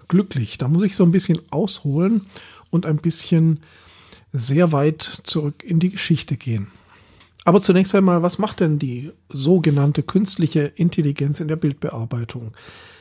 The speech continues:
Wir kennen ja, oder alle die, die Photoshop kennen, die, äh, wissen ja, dass Photoshop, äh, sehr viele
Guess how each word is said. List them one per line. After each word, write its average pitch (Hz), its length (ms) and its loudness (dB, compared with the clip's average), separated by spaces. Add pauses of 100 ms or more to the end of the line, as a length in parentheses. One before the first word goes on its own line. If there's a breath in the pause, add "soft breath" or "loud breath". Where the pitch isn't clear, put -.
(720 loud breath)
Wir 170 140 2
kennen 202 280 4
ja, 185 300 4 (140)
oder 143 260 -4 (400)
alle 160 220 -2
die, - 160 -6
die 165 80 0
Photoshop 180 680 0
kennen, 160 460 4
die, 139 260 -4
äh, 139 180 -8
wissen 156 280 0
ja, 160 100 4
dass 143 220 -2
Photoshop, - 640 -2
äh, 139 180 -2
sehr 135 220 0
viele 151 440 2